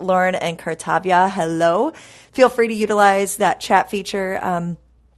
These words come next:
and write any questions or comments. The last few episodes have been super lit in the chat. I've been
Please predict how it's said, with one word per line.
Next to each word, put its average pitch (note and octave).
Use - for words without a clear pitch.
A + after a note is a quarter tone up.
and F#3+
write G3
any F#3+
questions G3
or F#3
comments. G3
The F#3+
last G3
few A#3+
episodes A3+
have F3+
been G3
super A3+
lit A3
in F#3
the F3
chat. -
I've F3+
been F#3